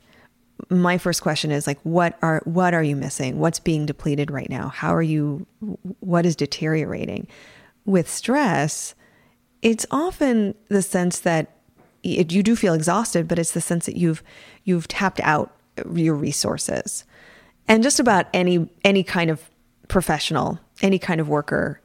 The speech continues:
can experience work stress, right? Long hours, being on your feet,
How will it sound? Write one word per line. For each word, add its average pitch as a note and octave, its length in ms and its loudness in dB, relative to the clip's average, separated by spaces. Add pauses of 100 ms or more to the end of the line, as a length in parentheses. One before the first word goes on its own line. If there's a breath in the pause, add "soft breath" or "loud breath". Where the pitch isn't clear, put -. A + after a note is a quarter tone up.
can D3 360 -4 (100)
experience - 720 -4 (300)
work G3+ 200 2
stress, - 520 -8 (100)
right? D3 300 -2
Long E3 340 0
hours, E3+ 600 2
being D#3+ 240 0
on D3+ 120 -2
your D3+ 80 -2
feet, D3+ 520 -2